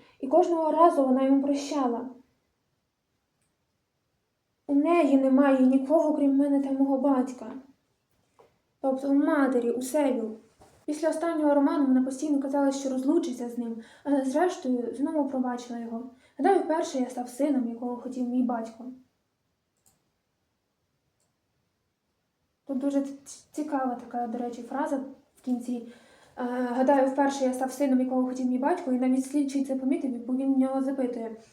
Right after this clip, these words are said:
«Що ви маєте на увазі, коли кажете: "Гадаю, вперше я став сином, якого хотів мій батько"?» Гнів і розчарування, які я відчував до нього, вилилися назовні. Я не кричав на нього.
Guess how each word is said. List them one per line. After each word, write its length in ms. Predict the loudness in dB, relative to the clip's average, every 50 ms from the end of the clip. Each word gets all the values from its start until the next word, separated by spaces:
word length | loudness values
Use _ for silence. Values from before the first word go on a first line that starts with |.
| _ -20 _ _ _
«Що 180 | -4 0 0
ви 120 | 2 2 2
маєте 260 | 0 -2 -2 -2 -2
на 100 | 0 0
увазі, 280 | 2 2 2 2 0 -2
коли 180 | -2 -4 -4
кажете: 440 | -4 -2 -2 0 0 0 -2 -4 -6 -10 -12 -20 _ _ -4
"Гадаю, 300 | 0 2 4 6 6 6
вперше 400 | 6 4 2 2 2 2 -2 -4
я 100 | -4 -4
став 220 | -4 -6 -8 -8 -6
сином, 340 | -2 -2 0 0 2 0 -2
якого 320 | -2 -4 -6 -6 -6 -6
хотів 260 | -8 -8 -4 0 2
мій 160 | 4 4 4
батько"?» 400 | 4 2 0 -2 -4 -10 -14 -16 -16 -16 -18 _ _ _ _ _ _ _ _ _ _ _ _ _ _ _ _ _ _ _ _ 0
Гнів 320 | 2 4 4 4 2 2
і 40 | 0
розчарування, 720 | 0 0 0 0 0 0 2 2 2 2 2 2 4 2
які 520 | 2 0 0 0 0 0 0 -2 -6 -10 -16 -20 -16 _ 0
я 140 | 2 2
відчував 440 | 2 2 0 0 0 0 2 2 2
до 100 | 0 2
нього, 520 | 2 2 2 2 0 0 -2 -2 -2 -8 -12 -18 -20 _ _ _ _ _ _ -2
вилилися 560 | 0 2 4 4 4 4 4 2 2 2 2
назовні. 680 | 2 2 2 4 4 4 4 4 2 -2 -4 -6 -8 -14 -20 _ _ _ _ _ _ _ _ _ _ _ _ _ _ _ _ _
Я 220 | 0 0 2 4 4
не 100 | 2 2
кричав 440 | 2 0 -2 -2 0 0 2 2 2
на 80 | 2
нього. 440 | 2 0 -2 -4 -6 -6 -8 -10